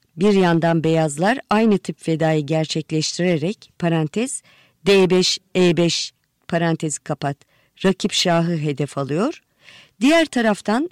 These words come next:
elde edilen kompansasyon çok daha konumsal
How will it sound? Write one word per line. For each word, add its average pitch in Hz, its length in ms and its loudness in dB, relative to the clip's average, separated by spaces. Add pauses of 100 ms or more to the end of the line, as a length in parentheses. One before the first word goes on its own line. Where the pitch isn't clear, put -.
elde 185 300 2
edilen 208 400 0
kompansasyon 151 1080 -4 (380)
çok - 300 -4
daha 233 160 2
konumsal 196 680 0